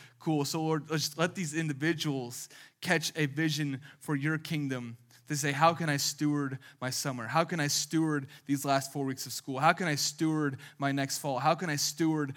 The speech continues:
my future jobs for the kingdom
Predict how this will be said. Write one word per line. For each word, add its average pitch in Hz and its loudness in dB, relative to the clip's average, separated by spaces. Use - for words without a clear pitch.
my 143 0
future 151 -6
jobs 131 2
for 165 0
the 139 0
kingdom 147 -2